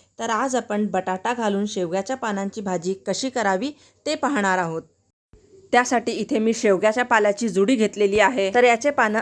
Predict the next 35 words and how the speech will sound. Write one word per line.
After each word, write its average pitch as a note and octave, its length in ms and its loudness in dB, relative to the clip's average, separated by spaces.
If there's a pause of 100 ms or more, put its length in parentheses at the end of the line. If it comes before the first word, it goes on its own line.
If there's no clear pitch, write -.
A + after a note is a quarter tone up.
असे G#3+ 240 -4
गोल A3 320 4
गोल A#3+ 260 6
असतात. F3+ 400 -4
सगळ्यात A#3+ 320 -2
आधी A3+ 200 -2
भाजी F#3 320 -2
निवडून F#3+ 420 0
घेऊ. G#3 140 2 (280)
त्यासाठी C4+ 340 2
आपल्याला G#3 420 2
पानं F#3+ 380 0 (120)
अशा A#3+ 180 -4
प्रकारे G3+ 460 0
काढून G3 400 0
घ्यायचे G3 380 2
आहे. F#3 180 0 (260)
तर B3 80 0
आपल्याला A3+ 340 2 (120)
फक्त A3+ 300 -4 (160)
पानं F3+ 220 0
पानंच G#3+ 440 0
घ्यायचे F#3 340 0
आहे, G3 220 -2 (280)
देठ A#3+ 320 4
अजिबात A3 440 0
घ्यायचे F#3 340 -2
नाहीये. F3 260 -4 (260)
देठ A#3+ 380 4
दातांमध्ये F#3 680 -2
अडकतात. F3+ 460 -2 (260)
पानं A#3 220 2
काढण्यासाठी A#3+ 600 -2
काय G#3 200 0
करायचं, G3 440 0